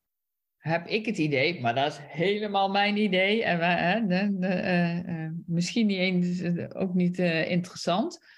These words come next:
Maar dat dus als een soort paradoxaal effect die, die sensaties niet meer kwamen.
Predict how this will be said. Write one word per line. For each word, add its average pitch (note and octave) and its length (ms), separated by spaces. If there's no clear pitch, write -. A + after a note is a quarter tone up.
Maar G#3+ 200
dat A#3 220
dus G#3+ 360
als A3 240
een G#3 80
soort F#3 540
paradoxaal A3+ 1120
effect A3+ 840
die, G#3 560
die G#3 300
sensaties A3 720
niet A3+ 180
meer G3+ 220
kwamen. B3+ 640